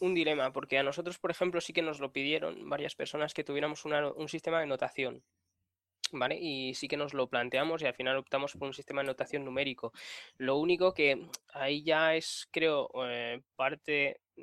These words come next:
o trabajo de los reseñadores en el sentido de, vale, tú lo has notado como un cuatro, pero ¿por qué? O sea, ¿en, en qué te has basado?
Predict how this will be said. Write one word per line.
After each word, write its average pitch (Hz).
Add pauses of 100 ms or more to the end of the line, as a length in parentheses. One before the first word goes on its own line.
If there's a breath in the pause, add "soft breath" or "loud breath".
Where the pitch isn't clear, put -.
(300)
o 127
trabajo 127
de 139
los 139
reseñadores 143
en 151
el 139
sentido 135
de, 131
vale, 131
tú 147
lo 151
has -
notado 151
como 147
un 143
cuatro, 151
pero 139
¿por 123
qué? 139
O 127
sea, 127
¿en, 135
en 139
qué 143
te 160
has 156
basado? 139